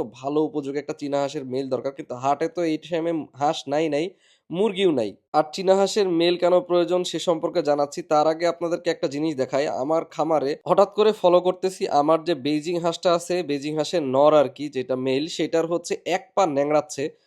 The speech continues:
কেমনভাবে খোঁড়ায় খোঁড়ায় হাঁটতেছে। ও ওই পায়ে কেন জানি বল পাচ্ছে না মনে হচ্ছে, বুঝতে পারতেছি না আসলে এটা ডাক প্লেগের লক্ষণ না অন্য কিছু, কিছুই বুঝতেছি না। আসলে আমার খামারে হাঁস পালার অভিজ্ঞতা আমার খুব বেশি না,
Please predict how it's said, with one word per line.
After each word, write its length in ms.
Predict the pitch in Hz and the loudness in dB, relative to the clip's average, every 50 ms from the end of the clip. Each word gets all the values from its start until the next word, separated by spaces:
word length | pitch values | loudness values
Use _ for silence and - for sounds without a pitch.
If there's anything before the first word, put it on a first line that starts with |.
| _ _ _ - | _ _ _ -2
কেমনভাবে 360 | 160 165 170 170 180 170 175 | 0 0 0 0 -2 -2 -4
খোঁড়ায় 300 | 170 - 175 165 170 170 | -4 -2 0 0 0 2
খোঁড়ায় 220 | 170 175 160 160 | 2 2 0 2
হাঁটতেছে। 460 | 151 147 143 - - 170 160 - 175 - | 2 0 -2 -2 -4 -6 -6 -4 -6 -4
ও 140 | - 151 160 160 151 | 0 2 2 2 2
ওই 120 | 160 170 165 | 2 0 0
পায়ে 280 | - 160 156 160 160 160 | 0 0 2 2 0 0
কেন 260 | 160 160 156 160 156 | -2 -4 -4 -2 -4
জানি 160 | 170 170 165 | -4 -4 -6
বল 260 | 143 135 131 147 156 | -2 0 2 2 2
পাচ্ছে 320 | 151 - 156 151 - - 156 | 2 0 -4 -4 -2 -4 -4
না 100 | 143 139 | -4 -2
মনে 200 | 139 139 139 139 | -2 -2 -2 -2
হচ্ছে, 240 | 131 127 - - 160 | -4 -6 -6 -10 -10
বুঝতে 300 | 151 139 135 - - 175 | -10 -10 -10 -4 -4 -2
পারতেছি 360 | 160 - 160 - 156 - 160 | -2 -2 -2 -4 -8 -6 -4
না 100 | 151 160 - - _ _ _ _ - | -4 -4 -6 -6 _ _ _ _ -10
আসলে 200 | 123 120 160 151 156 | -8 -4 -4 -2 0
এটা 120 | 156 165 | 0 0
ডাক 220 | 135 143 139 135 131 - | 0 0 0 -2 -2 -6
প্লেগের 300 | - 151 151 156 147 156 | -4 0 0 2 2 0
লক্ষণ 400 | 147 151 180 - 185 - 180 165 156 151 _ - | 2 2 0 0 0 -2 -2 -2 -2 -4 _ -6
না 140 | 131 160 156 | -2 0 2
অন্য 340 | 156 170 180 180 190 190 185 | 4 4 4 4 2 0 0
কিছু, 300 | 190 196 185 - 196 185 | 0 -4 -6 -4 -4 -6
কিছুই 280 | - 143 - - 185 | -6 -6 -6 -6 -4
বুঝতেছি 460 | 160 170 165 - - 175 165 170 180 | -2 -2 -4 -2 -2 -4 -4 -2 -2
না। 120 | 165 180 175 | 0 0 2
আসলে 280 | 147 143 - 175 165 165 | 0 0 0 0 0 2
আমার 180 | 156 160 160 156 | 2 2 0 -2
খামারে 360 | - - 156 151 160 165 160 | -2 -4 -2 0 0 0 0
হাঁস 260 | 151 131 143 139 - | 0 -2 -4 -4 -2
পালার 240 | - 160 160 165 160 | -2 0 2 2 2
অভিজ্ঞতা 360 | 156 151 156 143 160 160 160 165 | 2 0 0 0 -2 0 0 0
আমার 140 | 165 156 | -2 -2
খুব 200 | 160 - - 156 | -4 -4 -8 -6
বেশি 320 | 139 131 147 139 - 165 147 | -4 -4 -4 -4 -4 -4 -2
না, 140 | 135 139 | 0 -2